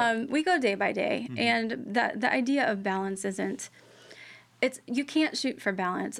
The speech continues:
Speaker 1: All you
Speaker 2: Mm.
Speaker 1: can shoot for is the grace to do today what the Lord has given you for today. Um, that's, that's the answer. So,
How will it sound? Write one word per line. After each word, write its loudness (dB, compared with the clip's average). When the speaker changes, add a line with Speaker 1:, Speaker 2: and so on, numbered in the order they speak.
Speaker 1:
All 6
you 2
Speaker 2:
Mm. -8
Speaker 1:
can 0
shoot -6
for 0
is 0
the -4
grace -2
to -4
do 0
today 0
what -4
the -4
Lord 0
has -8
given -2
you -2
for -4
today. -6
Um, 0
that's, 0
that's -2
the -6
answer. -6
So, 0